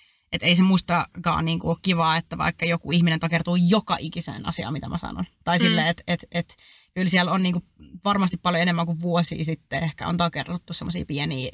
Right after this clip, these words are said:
Speaker 1: pieniä asioita ja yksityiskohtia. Ja onhan niitä ihmisiä ja kuulijoita, jotka haluaa tavallaan väkisin vääntää siitä sun jutusta semmoisen, niinku, että,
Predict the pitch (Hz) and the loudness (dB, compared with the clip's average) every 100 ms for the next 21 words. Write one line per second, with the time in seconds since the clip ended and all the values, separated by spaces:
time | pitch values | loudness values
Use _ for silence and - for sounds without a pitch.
0 | _ 240 214 185 175 170 170 165 170 - | _ 2 4 4 2 0 0 0 -2 -4
1 | 147 - 170 151 - 175 - - - 175 | -6 -4 -4 -4 -2 -2 -4 -10 -10 -2
2 | 202 214 202 190 180 190 190 185 170 175 | 2 4 6 6 4 2 4 4 4 2
3 | 175 170 170 - 196 185 170 170 160 170 | 2 2 -2 0 0 2 2 2 2 -2
4 | - 165 170 170 165 165 165 175 196 185 | -2 0 0 0 0 0 0 2 0 0
5 | 170 165 151 165 165 160 185 107 170 175 | -2 -2 -2 0 0 0 -2 -2 -2 -2
6 | 151 170 175 175 175 170 - 165 165 156 | -2 0 0 0 -4 -6 -6 -4 -2 0
7 | 175 170 170 170 156 - 143 | 0 -2 -4 -6 -8 -4 -4